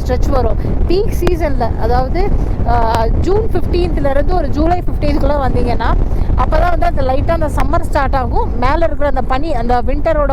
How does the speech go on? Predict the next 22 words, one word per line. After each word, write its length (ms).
பனி 220
எல்லாம் 340
வந்து 340
உறைஞ்சு, 580
I 80
mean, 320
ஓ, 140
ஓ, 120
என்னது, 340
உருகி 480
எல்லாம் 260
தண்ணியா 460
அடிச்சிட்டு 380
போகும். 280
அப்ப 220
அந்த 260
டைம்ல 260
வந்து 180
பாத்தீங்கன்னா, 380
இங்க 180
லே 200
லடாக் 400